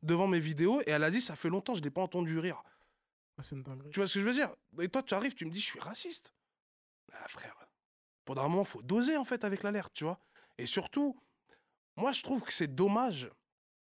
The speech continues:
Speaker 1: de taper quand on est entre nous, tu vois, notre communauté, déjà qu'on a du mal à, à s'affirmer dans, sur cette société. On a du mal à, à se montrer, à faire les choses bien, mais les premiers qui, qui, qui nous tapent dessus, c'est notre communauté.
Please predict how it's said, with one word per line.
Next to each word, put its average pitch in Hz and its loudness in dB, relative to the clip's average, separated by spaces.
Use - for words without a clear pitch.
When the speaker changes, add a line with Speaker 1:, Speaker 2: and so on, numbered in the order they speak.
Speaker 1:
de 139 -2
taper 175 0
quand - -8
on 139 0
est 156 2
entre 139 -2
nous, 151 0
tu - -8
vois, 110 -6
notre 117 -6
communauté, 143 0
déjà 135 0
qu'on 165 -2
a 139 2
du 139 -6
mal 190 2
à, 120 -4
à 135 -2
s'affirmer 196 4
dans, 139 -2
sur - -4
cette 147 -6
société. 165 -2
On 131 -2
a 147 2
du 143 0
mal 196 6
à, 131 0
à 127 -6
se - 0
montrer, 190 2
à 135 -2
faire 156 -2
les 156 0
choses 151 0
bien, 233 0
mais 165 0
les 185 4
premiers 254 2
qui, 202 2
qui, 165 0
qui 170 -2
nous 180 2
tapent 180 0
dessus, 196 0
c'est - -4
notre 131 -6
communauté. 151 -6